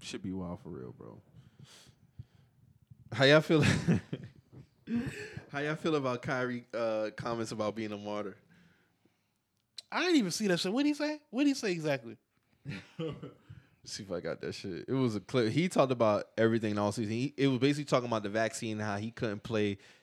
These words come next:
Speaker 1: He didn't think the vaccine mandate was gonna be the reason why he couldn't play. So, you know, I just had to take the hot, take the shots and, you know, life of a martyr, bro.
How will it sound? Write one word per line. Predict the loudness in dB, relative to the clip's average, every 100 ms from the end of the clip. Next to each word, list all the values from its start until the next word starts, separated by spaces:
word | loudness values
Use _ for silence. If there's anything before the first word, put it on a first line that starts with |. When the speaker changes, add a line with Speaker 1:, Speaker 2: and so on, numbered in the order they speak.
| 0
Speaker 1:
He | 4
didn't | 4
think | 4 0
the | 0
vaccine | 2 0 0 -2
mandate | 0 2 2 2
was | 2
gonna | 2
be | 4 4
the |
reason | 4 2 0
why | 0
he | 0
couldn't | -2 -6 -6
play. | -2 0 0 -4 _ _ _ _ -14
So, | 0 2 2
you | 0 0
know, | 2
I | 0
just | 0 -2
had | -2 -2
to |
take | -6 -6 -6
the | -6 -2
hot, | 0 0 -4 -20 _
take | -6 -4
the | -4
shots | 0 2 2 0 -8
and, | -6 -6
you | -4
know, | -2 -4 -8 -20 _ _ _ _ _
life | -4 -2 0
of | 0
a | 2
martyr, | 6 6 6
bro. | 2 0 -2